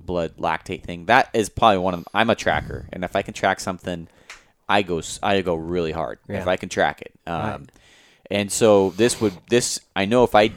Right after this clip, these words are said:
Speaker 1: if I invested into this system that you got here, I'm, I'm almost afraid 'cause I'd be almost too ob-, impulsive and, like,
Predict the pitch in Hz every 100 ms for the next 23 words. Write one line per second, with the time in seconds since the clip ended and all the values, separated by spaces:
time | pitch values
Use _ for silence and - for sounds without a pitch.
0 | 98 95 98 113 104 92 - 85 85 82
1 | 78 73 - 107 85 82 - 80 73 78
2 | 76 76 - _ _ _ _ _ _ _
3 | _ _ _ _ _ _ _ 92 87 90
4 | 101 104 - - 95 92 90 85 87 82
5 | 80 - 95 87 - - _ - 76 -
6 | 87 - 104 90 82 - _ 67 69 _